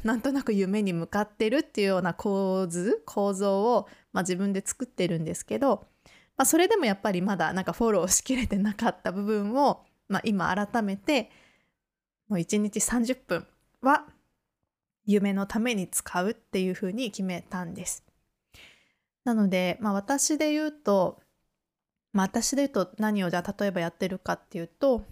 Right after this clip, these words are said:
まあ、例えば、あのー、今ちょっと来年に向けてこういうこと始めたいなって思って、こう、こう考えてるね、プロジェクトがあるんですけど、まあ、それもちょっと前にこう考えたんですよ。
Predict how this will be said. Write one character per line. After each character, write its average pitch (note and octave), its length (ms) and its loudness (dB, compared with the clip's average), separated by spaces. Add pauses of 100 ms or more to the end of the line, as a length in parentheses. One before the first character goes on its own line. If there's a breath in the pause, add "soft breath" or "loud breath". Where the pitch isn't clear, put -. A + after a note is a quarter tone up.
(140)
ま C4 120 -2
あ、 B3 120 -4
例 D#4+ 100 2
え D4+ 40 2
ば、 G3 220 -4 (480 soft breath)
あ F#3+ 160 2
の F3 560 -2
ー、 - 80 -20
今 A3 320 0
ち - 80 -4
ょ - 20 -6
っ - 20 -16
と F3 100 0
来 G3+ 220 0
年 A#3+ 260 -2
に B3 80 -2
向 A#3 140 -2
け A3+ 180 -2
て A3 480 -2 (100)
こ - 140 -2
う - 20 4
い G#3+ 40 0
う - 20 -2
こ G#3+ 80 -2
と F#3+ 100 -2
始 F#3 240 0
め G3 140 0
た G3+ 200 0
い F#3 80 0
な F#3 240 0
っ F#3+ 80 -8
て F3 120 0
思 F3 180 0
っ E3+ 40 -4
て、 - 480 -4 (280)
こ E3+ 240 -2
う、 - 100 -20
こ G3 280 -2
う - 60 -4
考 G3+ 260 2
え F#3 120 2
て E3 140 -4
る G#3 140 -4
ね、 F#3 200 -6
プ F#3+ 100 -6
ロ F#3 100 0
ジ F3 100 -2
ェ E3 60 -4
ク - 100 -20
ト E3+ 100 -4
が D#3+ 140 2
あ F3+ 60 2
る F3 120 -2
ん G3+ 60 -8
で A3+ 80 -10
す - 140 -8
け F#3 140 -8
ど、 A#3 260 0 (540 loud breath)
ま B3 80 4
あ、 - 20 4
そ D4 120 2
れ D4+ 60 2
も F4 100 2
ち - 120 -2
ょ A#4+ 40 2
っ - 60 -20
と B3 120 0
前 G3+ 260 4
に E3+ 140 -2
こ E3 220 -2
う - 40 -8
考 A3 240 0
え F3 240 2
た D#3+ 120 -4
ん D#3 60 -4
で D#3+ 100 -6
す - 120 -2
よ。 - 120 -8